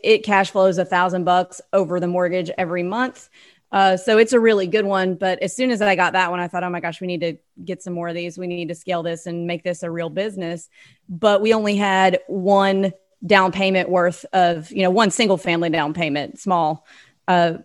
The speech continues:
worth of capital left. So we thought, "Okay, how can we best maximize this so that the investment that we make with it can make the most money possible so that we can go buy more rentals?" So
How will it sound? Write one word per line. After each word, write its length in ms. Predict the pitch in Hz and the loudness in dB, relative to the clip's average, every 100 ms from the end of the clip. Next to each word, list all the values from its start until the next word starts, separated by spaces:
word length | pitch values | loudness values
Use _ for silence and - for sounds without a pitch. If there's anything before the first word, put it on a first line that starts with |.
| - | -10
worth 300 | 190 214 190 | 4 4 4
of 80 | 175 | 2
capital 400 | 233 254 240 196 | 0 2 2 4
left. 220 | 185 180 | 4 4
So 100 | 202 | -2
we 80 | 190 | 0
thought, 220 | 196 190 | 2 0
"Okay, 200 | 185 190 | -2 -2
how 180 | 196 214 | 0 -2
can 120 | 220 | -2
we 140 | 214 | -2
best 480 | 175 190 196 - - _ _ _ - | 2 4 4 0 -20 _ _ _ -4
maximize 580 | 226 339 - 233 196 180 | 0 0 2 0 2 2
this 260 | 185 190 190 | 4 4 4
so 160 | 208 | 0
that 200 | 190 190 - _ _ _ _ _ - | 2 0 -4 _ _ _ _ _ -14
the 240 | 185 202 190 | 0 4 4
investment 460 | 185 233 240 220 | 6 4 4 0
that 100 | 185 | 2
we 120 | 185 | 0
make 280 | 190 196 202 | 0 0 2
with 200 | 202 185 | -2 2
it 160 | 180 - | 0 0
can 160 | 185 | -6
make 160 | 185 180 | -4 -4
the 100 | 190 | 0
most 300 | 185 185 185 | 2 0 0
money 240 | 185 175 | -2 -2
possible 560 | - 233 233 202 196 190 | -4 -6 -6 -4 -4 -4
so 180 | 190 185 | -4 -6
that 100 | 170 | -6
we 140 | 185 | -8
can 220 | 185 190 | -8 -8
go 320 | 175 175 170 - | -2 -2 -4 -10
buy 200 | 160 151 | -10 -8
more 200 | 165 175 | -8 -8
rentals?" 440 | 190 233 185 160 - _ _ _ _ | -8 -10 -12 -16 -18 _ _ _ _
So 520 | - 220 208 190 190 | -2 2 4 2 -4